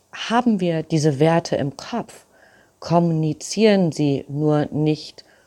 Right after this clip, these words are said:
nach außen. Und das wär schade, wenn wir ein so wichtiges Kriterium wie die eigenen Werte, die Werte des Unternehmens nicht auch nach außen kommunizieren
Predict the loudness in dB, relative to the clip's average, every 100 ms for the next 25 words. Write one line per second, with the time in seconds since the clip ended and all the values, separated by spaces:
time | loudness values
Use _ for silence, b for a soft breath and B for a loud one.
0 | b _ -2 0 0 2 2 2 0 -4
1 | -4 0 0 0 0 0 0 -4 -2 2
2 | 2 0 -2 -2 -2 -2 -4 -4 0 0
3 | 2 0 -2 -6 -4 0 0 -2 -12 -6
4 | -2 -2 -2 -2 0 2 2 2 -2 -6
5 | -4 -2 -2 -6 -10 -10 -10 -2 -2 -2
6 | -4 -2 0 0 0 0 0 0 -2 0
7 | 0 0 -2 -2 -4 -4 -8 -10 -8 -6
8 | -4 -2 0 -2 -4 -8 B B 0 0
9 | 0 4 4 4 -2 -8 -4 0 0 0
10 | -10 -12 -12 -8 -4 -4 -4 -8 -6 0
11 | 2 0